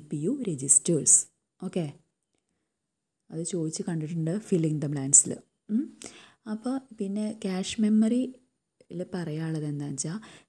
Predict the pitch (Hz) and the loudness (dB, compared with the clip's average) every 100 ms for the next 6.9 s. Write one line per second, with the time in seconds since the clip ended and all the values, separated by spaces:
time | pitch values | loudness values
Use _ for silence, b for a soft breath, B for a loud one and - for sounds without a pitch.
0 | - - - 220 214 381 190 202 226 202 | -18 -4 -2 0 0 -2 -4 -4 -4 -4
1 | 202 180 165 - 165 165 165 170 165 165 | -4 -4 -4 -4 -2 -2 0 -2 -2 -2
2 | 165 170 147 139 135 - - _ 202 226 | 0 -2 -4 -4 -6 -8 -12 _ -6 -6
3 | 240 226 180 165 160 165 160 151 143 147 | -2 0 2 2 2 2 0 0 -2 -2
4 | 143 143 147 190 220 _ _ _ _ _ | -2 -2 -2 -2 -6 _ _ _ _ _
5 | _ _ _ _ _ _ _ B B B | _ _ _ _ _ _ _ B B B
6 | - 254 269 220 175 165 160 - | -8 -2 0 0 0 0 -2 -4